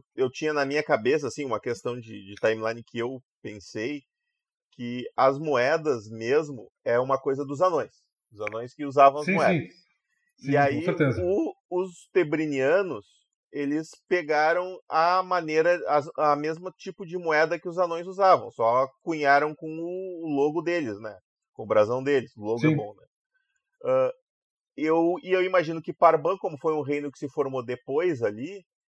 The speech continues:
Speaker 1: como tem uma, uma proximidade maior com Tebrim do que com Arcânia, apesar de ter uma cordilheira no meio, eles não gostam muito de Arcânia, eles tenham feito a mesma coisa.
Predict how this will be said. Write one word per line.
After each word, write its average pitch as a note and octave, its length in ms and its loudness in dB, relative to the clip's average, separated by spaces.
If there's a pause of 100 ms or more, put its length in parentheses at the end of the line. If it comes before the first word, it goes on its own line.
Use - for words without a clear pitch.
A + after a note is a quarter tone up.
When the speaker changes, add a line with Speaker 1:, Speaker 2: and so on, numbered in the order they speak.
(260)
Speaker 1:
como D3 260 -4
tem D#3 220 -6
uma, C3+ 720 0 (320)
uma C3 160 -4
proximidade C3 600 -4
maior B2 500 -2
com D3+ 180 -14 (120)
Tebrim B2 440 -4
do A2 140 -12
que A#2+ 140 -16
com B2 180 -8
Arcânia, C#3 380 -2
apesar A2+ 300 0
de A2+ 60 -8
ter A#2+ 120 -2
uma A2+ 260 -4
cordilheira A#2 580 -4
no A2 120 -14
meio, B2+ 260 -4
eles G#2+ 240 -10
não G#2+ 300 -14
gostam A2+ 320 0
muito G#2+ 140 -18
de A2 60 -4
Arcânia, D3+ 400 -4 (720)
eles D#3+ 240 -4
tenham F3 220 -4
feito F3 200 -2
a F3+ 60 4
mesma F3 300 -4
coisa. F3+ 360 0